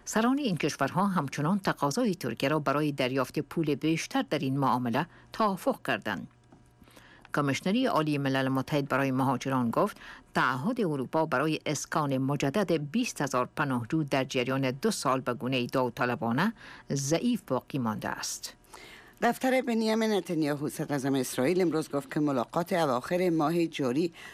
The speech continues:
Speaker 2: با براک اوباما، رئیس جمهوری ایالات متحده، در واشنگتن را به خاطر رد کرد که از مداخله در انتخابات ابتدایی ریاست جمهوری ایالات متحده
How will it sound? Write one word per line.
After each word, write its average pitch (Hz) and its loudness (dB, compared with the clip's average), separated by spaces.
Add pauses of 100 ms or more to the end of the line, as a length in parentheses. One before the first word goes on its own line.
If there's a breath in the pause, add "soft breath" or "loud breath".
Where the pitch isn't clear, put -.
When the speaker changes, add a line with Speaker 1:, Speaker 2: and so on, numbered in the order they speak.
(140 loud breath)
Speaker 2:
با 220 2
براک 247 0
اوباما، 151 0
رئیس 131 -6
جمهوری 139 -2
ایالات 123 0
متحده، 117 -2
در 107 -2
واشنگتن 110 0
را 120 0 (380 loud breath)
به 165 2
خاطر 202 0
رد 202 0
کرد 202 0
که 175 -2
از 135 -2
مداخله 139 0
در 202 -2
انتخابات 175 -2
ابتدایی 151 0
ریاست 131 -4
جمهوری 131 0
ایالات 131 0
متحده 135 2